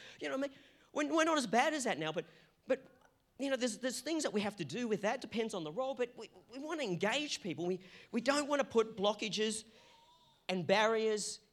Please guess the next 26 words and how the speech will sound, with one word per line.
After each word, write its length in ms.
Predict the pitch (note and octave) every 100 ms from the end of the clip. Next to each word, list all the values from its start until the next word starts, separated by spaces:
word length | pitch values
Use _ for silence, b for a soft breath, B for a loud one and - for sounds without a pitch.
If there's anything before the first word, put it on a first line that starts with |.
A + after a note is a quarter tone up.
| -
in 120 | F#3
the 60 |
way 280 | D#3+ F#3 G#3
of 120 | G3
people. 380 | E3 A3+ A3+ C#3+
We 100 | C3+
want 220 | E3 B3
people 160 | - B3
to 60 | A3
be 80 |
able 140 | F3+ C3
to 180 | - -
come 300 | C#4+ C#4+ A3
in 220 | G3+ G#3 B B
and 200 | D3+ C#3
join 500 | A2+ - F#3+ G3 E3+
and 100 | C#3
have 160 | - C3+
no 500 | C#3 F3 A#3 A#3+ A#3+
reason 680 | D#3+ D3+ E3+ E3 C3 A2 A#2+ - B B B B -
to 100 | D3+
not 220 | D3 D#3
be 100 | C3+
happy. 400 | C3 A#2 A2+ G2 - - - B B B
Charles 300 | - - C4
Spurgeon 640 | - - G3+ G3 F#3 A#2+